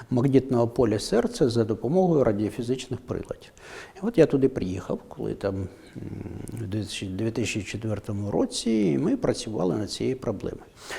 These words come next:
Але вони в Сполучених Штатах працювали на приладах, які називались сквіт-градіометри.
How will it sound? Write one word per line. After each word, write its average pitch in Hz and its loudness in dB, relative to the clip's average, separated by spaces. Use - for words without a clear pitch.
Але 254 4
вони 143 2
в 170 -2
Сполучених 135 -2
Штатах - 0
працювали 120 0
на 107 0
приладах, 190 4
які 120 4
називались 131 2
сквіт-градіометри. 131 2